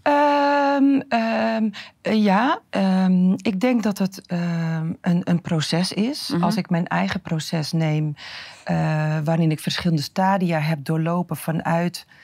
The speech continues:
Speaker 1: eh, het trauma, is dat ik, eh, daar ook wel in een, op enig moment in een slachtofferrol, eh, eh, verzeild ben geraakt, omdat dat het meest makkelijke
Speaker 2: Mhm,
Speaker 1: is.
Speaker 2: klopt.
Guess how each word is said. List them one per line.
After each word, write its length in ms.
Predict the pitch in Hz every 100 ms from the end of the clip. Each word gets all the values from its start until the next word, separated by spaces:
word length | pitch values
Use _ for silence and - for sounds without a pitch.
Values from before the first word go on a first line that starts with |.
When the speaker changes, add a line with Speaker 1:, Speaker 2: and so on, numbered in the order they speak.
| - - _
Speaker 1:
eh, 640 | 160 156 156 156 156 156 156 -
het 160 | - -
trauma, 540 | 175 160 175 202 247 269 - - - - -
is 200 | - 190
dat 240 | 151 190 190
ik, 200 | 180 -
eh, 120 | - 170 165 160 160
daar 180 | 151 165 -
ook 180 | 190 190
wel 160 | 190
in 160 | 196 175
een, 200 | 160 - _ _
op 140 | -
enig 240 | 170 175 156
moment 280 | 160 160
in 140 | - 165
een 80 | 156
slachtofferrol, 920 | - 165 - 196 208 196 190 196 190
eh, 680 | 190 165 170 165 165 165 160 160 160 - - -
eh, 560 | - 165 156 156 156 160
verzeild 440 | 160 170 180 180 165
ben 120 | 175
geraakt, 320 | - 165 185
omdat 220 | 190 170
dat 100 | 170
het 140 | 165 165
meest 280 | 160 151 139
makkelijke 500 | 151 147 - 180 175
Speaker 2:
Mhm, 140 | 196
Speaker 1:
is. 200 | 240 - -
Speaker 2:
klopt. 240 | 190